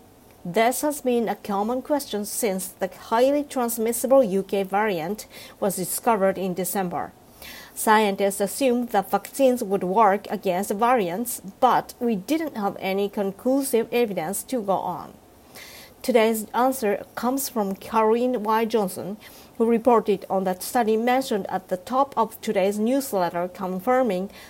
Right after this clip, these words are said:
the Pfizer-BioNTech vaccine will work against the U K and South Africa mutations.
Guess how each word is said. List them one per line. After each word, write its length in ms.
the 100
Pfizer-BioNTech 1040
vaccine 540
will 180
work 380
against 380
the 80
U 200
K 380
and 320
South 320
Africa 520
mutations. 840